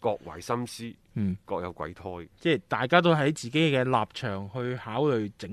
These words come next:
Speaker 2: 體嘅事情嘅一個發展啦。
Speaker 1: 啊。
Speaker 2: 因為你涉及到其實，即係聯賽嘅恢唔恢復係涉及到啲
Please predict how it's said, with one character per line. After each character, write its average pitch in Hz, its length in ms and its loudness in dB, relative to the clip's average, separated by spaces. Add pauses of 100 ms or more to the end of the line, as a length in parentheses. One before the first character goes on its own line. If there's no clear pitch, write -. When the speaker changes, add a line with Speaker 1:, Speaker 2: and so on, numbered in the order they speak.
Speaker 2:
體 147 80 -6
嘅 127 200 0
事 107 200 -10
情 98 220 -8
嘅 110 80 -6
一 139 40 -2
個 135 80 -2
發 113 220 -4
展 101 240 -12
啦。 107 100 -2
Speaker 1:
啊。 117 160 -2 (320)
Speaker 2:
因 190 140 8
為 143 300 8
你 160 160 6
涉 - 220 4
及 165 60 2 (280)
到 147 240 6
其 117 160 -2
實， 120 180 2 (220)
即 254 80 8
係 - 100 10
聯 123 280 0
賽 160 100 0
嘅 165 320 2
恢 214 160 8
唔 120 80 0
恢 170 200 2
復 - 120 -4
係 127 140 0
涉 - 100 -12 (160)
及 - 0 -
到 139 160 2
啲 160 280 2